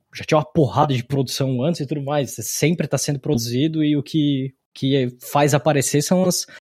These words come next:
né, as mídias possibilitando, as grandes mídias possibilitando a aparição dele, né? Tipo o Steam, com o Steam Greenlight, por mais que fosse a zona que era na entrada.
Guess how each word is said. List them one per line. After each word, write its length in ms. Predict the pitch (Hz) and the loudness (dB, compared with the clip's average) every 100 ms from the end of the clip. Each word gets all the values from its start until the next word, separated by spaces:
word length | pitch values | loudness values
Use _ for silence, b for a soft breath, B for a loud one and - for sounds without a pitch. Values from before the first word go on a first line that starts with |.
| _ | _
né, 320 | 151 156 120 | 2 4 2
as 220 | - 107 - | -2 -4 0
mídias 380 | 135 156 147 | 2 4 2
possibilitando, 1000 | - 165 - 151 156 - 151 170 170 175 175 b _ _ _ _ | 2 -2 0 0 0 2 2 4 2 0 -2 b _ _ _ _
as 120 | 117 110 | -8 0
grandes 300 | 143 160 135 | 0 2 0
mídias 240 | 160 175 | 0 0
possibilitando 760 | 170 - 165 160 - 165 175 | -2 -2 0 0 2 2 4
a 60 | 170 | 2
aparição 460 | 170 175 170 175 175 | 4 2 2 0 0
dele, 160 | 180 | 0
né? 80 | 127 | -2
Tipo 220 | - - | -4 -6
o 40 | 127 | -4
Steam, 360 | - - 165 | -2 2 2
com 100 | 151 | 2
o 20 | |
Steam 220 | 120 - 131 | 0 2 2
Greenlight, 420 | 131 117 135 - | 2 2 0 0
por 100 | 110 | -2
mais 180 | 123 - | -2 -4
que 80 | |
fosse 380 | - 127 - 117 | -4 -4 -2 -2
a 120 | 107 | 0
zona 340 | 110 107 147 139 | -2 0 2 2
que 140 | - | 4
era 160 | 139 139 | 2 2
na 100 | 131 | 0
entrada. 420 | 127 123 156 | -2 -2 -2